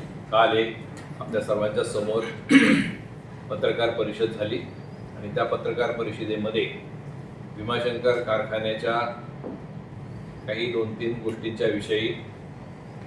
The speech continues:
चुकीची माहिती पुरवण्याचं काम देवदत्त निकम यांनी केलेलं आहे. आणि हे जे देवदत्त निकम ही जी शेतकऱ्यांची आणि सभासदांची दिशाभूल करतो आहे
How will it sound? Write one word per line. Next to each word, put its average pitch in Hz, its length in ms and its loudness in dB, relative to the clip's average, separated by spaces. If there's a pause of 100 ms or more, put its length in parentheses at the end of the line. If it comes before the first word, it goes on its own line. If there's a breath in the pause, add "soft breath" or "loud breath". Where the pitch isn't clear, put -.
(540)
चुकीची 131 560 0
माहिती 120 320 0
पुरवण्याचं 113 580 2
काम 123 320 8 (1800)
देवदत्त 120 440 6
निकम 120 280 4
यांनी 113 140 2
केलेलं 110 400 4
आहे. 107 240 8 (1160)
आणि 117 320 4 (1800)
हे 131 160 8
जे 131 420 6 (280)
देवदत्त 120 420 6
निकम 120 280 2
ही 117 160 -4
जी 120 300 -2 (240)
शेतकऱ्यांची 117 560 2
आणि 117 200 2
सभासदांची 110 600 0
दिशाभूल 131 400 6
करतो 117 280 2
आहे 104 240 4